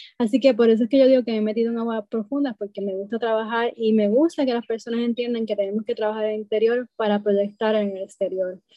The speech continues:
Ese básicamente es mi, mi exhortación en la mañana de hoy, eh, para que todas,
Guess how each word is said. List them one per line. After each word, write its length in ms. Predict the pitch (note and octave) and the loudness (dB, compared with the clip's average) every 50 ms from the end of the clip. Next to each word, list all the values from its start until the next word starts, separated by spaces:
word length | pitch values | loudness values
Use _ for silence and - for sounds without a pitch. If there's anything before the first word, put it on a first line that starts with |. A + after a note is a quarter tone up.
| - - - - - - _ _ _ | -20 -20 -20 -20 -20 -20 _ _ _
Ese 280 | G#3+ G#3 G#3 A#3+ A3+ A3+ | -2 0 2 2 4 4
básicamente 880 | A3+ G#3+ G#3+ B3 G#3+ A3+ A3 A3+ A3+ A3+ A3+ G#3 A3+ A3 G#3+ G#3+ A3 | 4 2 2 2 2 4 4 6 6 4 4 4 2 2 2 2 4
es 60 | A3+ | 4
mi, 540 | A3+ A3+ G#3+ G#3 G#3 G3+ G3+ G3 F3+ - - - | 4 4 4 4 2 2 0 -2 -6 -10 -14 -14
mi 300 | - A#3 A3 G#3+ G3+ G3+ | -8 -4 -2 0 0 0
exhortación 640 | G3 G#3 G#3 - A3+ G#3 A3 G#3+ G#3 - A3+ G#3+ G#3+ A#3 | -2 -2 -2 -2 -2 0 0 -2 0 0 0 0 0 2
en 320 | B3 B3+ B3 A#3+ A3 G#3+ | 2 2 0 0 0 0
la 140 | G#3+ G#3+ G#3 | -2 -2 -2
mañana 320 | G#3 G#3 G#3 G3+ G3 G#3 | -2 -2 -2 -4 -4 -4
de 140 | A#3+ C#4+ C#4 | -2 0 0
hoy, 240 | A3+ G#3+ B3+ F#4+ A#4 - _ _ _ _ _ _ _ _ - | 2 2 0 0 -2 -6 _ _ _ _ _ _ _ _ -8
eh, 480 | B3+ A#3 A3 G#3+ G#3 G3+ G3+ G3 F3+ - - - - - _ _ _ _ _ _ _ _ _ _ _ _ _ _ _ _ _ _ _ _ _ _ _ | -6 -4 -2 -2 -2 -4 -6 -6 -8 -12 -14 -16 -20 -20 _ _ _ _ _ _ _ _ _ _ _ _ _ _ _ _ _ _ _ _ _ _ _
para 260 | _ A#3+ A3+ A3 G#3+ G3+ | _ -4 -4 -2 -2 -2
que 120 | G3+ G#3+ | -4 -4
todas, 260 | G#3 G#3+ G#3 G#3 G#3+ | -2 -2 -2 0 0